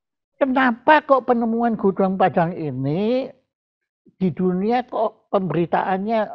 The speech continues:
mohon maaf ya, kok hampir nggak terdengar, Bapak? Tapi kalau Babilonia, anu, anu T P segala itu tadi, anu di Turki, wow, anunya, anu, pemberitaannya euforia begitu. Kenapa, Pak?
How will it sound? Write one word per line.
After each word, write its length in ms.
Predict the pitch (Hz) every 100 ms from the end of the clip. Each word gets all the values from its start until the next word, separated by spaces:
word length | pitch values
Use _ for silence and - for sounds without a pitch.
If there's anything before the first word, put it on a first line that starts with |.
| - _ _ _ -
mohon 260 | 156 160 156
maaf 360 | 165 175 -
ya, 340 | - 156 180 175 -
kok 260 | 226 214
hampir 380 | - 196 165 196
nggak 260 | 165 170 226
terdengar, 480 | 185 165 208 170 127
Bapak? 480 | 127 113 104 - - _ _ _ _ _ _ _ _
Tapi 200 | 196 202
kalau 240 | 262 233
Babilonia, 960 | - 160 165 151 165 175 190 196 196 202 180 _
anu, 320 | - 185 202 160
anu 240 | 180 190 208
T 220 | 208 196
P 340 | - 214 202
segala 320 | 185 185 180 196
itu 160 | 202
tadi, 400 | 208 185 - 196 185 - -
anu 240 | 190 196
di 160 | 175 170
Turki, 240 | 185 220
wow, 960 | 226 311 311 294 262 - - 202 196 165
anunya, 540 | 170 175 175 202 220 190 - _ _ _ _ -
anu, 240 | 180 190
pemberitaannya 880 | 175 165 - 190 160 151 160 190 214
euforia 500 | 202 156 190 180 190
begitu. 260 | 160 139 135 139
Kenapa, 340 | 247 247 175
Pak? 220 | 120 98